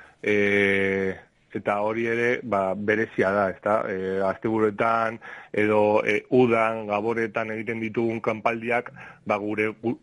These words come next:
gure egunerokotik, eh, ateratzen gaitu.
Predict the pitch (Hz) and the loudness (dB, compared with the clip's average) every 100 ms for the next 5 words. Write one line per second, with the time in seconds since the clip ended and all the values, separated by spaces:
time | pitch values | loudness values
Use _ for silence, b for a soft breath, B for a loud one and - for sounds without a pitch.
0 | _ 120 120 120 - 113 120 127 120 120 | _ 0 0 0 -2 -4 -2 0 0 2
1 | 117 104 123 - - 104 98 95 92 92 | 0 2 -2 -2 -10 -4 -2 0 -2 -2
2 | 95 101 95 113 - 92 98 92 85 | -4 -6 -2 -2 -2 -4 -4 -4 -10